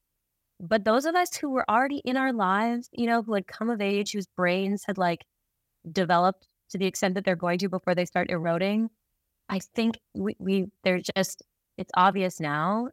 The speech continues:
that it was worse for young people, um, in terms of their, like, ability to imagine the future,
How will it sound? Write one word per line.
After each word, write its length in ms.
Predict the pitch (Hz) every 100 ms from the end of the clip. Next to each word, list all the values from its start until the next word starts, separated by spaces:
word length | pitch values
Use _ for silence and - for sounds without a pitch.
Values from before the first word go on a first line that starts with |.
| 175
that 380 | 170 165 160 - _ -
it 120 | 165
was 200 | 160 -
worse 220 | 156 151
for 100 | 165
young 240 | 156 156
people, 520 | 156 160 - 147 - - _ _ -
um, 180 | 151 147
in 80 |
terms 280 | 151 165 156
of 140 | 156 156
their, 340 | 156 151 151 151
like, 160 | 156
ability 340 | 156 214 220 208
to 60 |
imagine 300 | 214 208 202
the 80 | 208
future, 800 | - 202 196 196 190 190 190 190